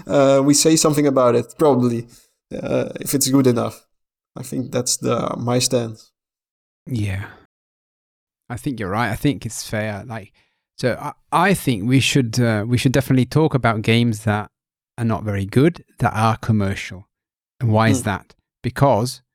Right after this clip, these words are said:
Speaker 2: we want to say, we want to tell people our opinion, and if they're not very good, maybe they're not worth the money. So I think we
Speaker 1: Hmm.
Speaker 2: should bring them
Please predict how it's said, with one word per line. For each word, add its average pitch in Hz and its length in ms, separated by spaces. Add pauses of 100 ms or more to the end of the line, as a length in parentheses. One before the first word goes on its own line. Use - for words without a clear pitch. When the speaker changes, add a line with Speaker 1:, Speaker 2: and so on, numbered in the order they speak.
(440)
Speaker 2:
we 123 120
want 127 240
to 117 60
say, 123 500
we 151 100
want 117 160
to 117 60
tell 131 260
people 123 600 (220)
our 107 280
opinion, 127 580
and 123 100
if 110 80
they're 101 100
not 110 180
very 104 180
good, 127 280
maybe 107 240
they're 131 120
not 113 220
worth 101 240
the - 60
money. 92 360
So 117 200
I 113 60
think - 180
we 139 120
Speaker 1:
Hmm. - 0 (100)
Speaker 2:
should 180 180
bring 110 220
them 92 200